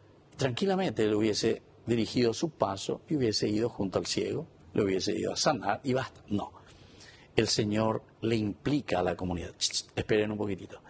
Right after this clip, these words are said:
Tape homi peor. Nape en duibigo. Nape en duibigo, oijaina, peusa pucaya. Peuru llegó a ver. Y entonces ahí recién parece que reaccionamos. Pero algo importante, Yaikwamina, es la comunidad la responsable entonces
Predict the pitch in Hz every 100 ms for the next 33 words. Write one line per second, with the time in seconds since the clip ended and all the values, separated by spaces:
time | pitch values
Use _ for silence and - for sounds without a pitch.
0 | - - - - 113 120 113 98 101 131
1 | 101 117 135 156 127 127 156 104 87 117
2 | 139 143 156 147 117 120 131 131 143 151
3 | 127 110 110 107 107 - 113 107 117 120
4 | - 98 - - - - - - 120 107
5 | 110 110 107 104 90 - - - - -
6 | - - - - 113 101 147 - 123 165
7 | 220 127 - 117 120 101 110 117 117 110
8 | 110 104 107 90 - - - - - -
9 | - - - - 92 107 135 143 139 160
10 | 180 160 113 101 101 95 95 92 95 104
11 | - 95 92 113 214 226 110 - 101 90
12 | - 104 101 95 87 98 92 95 -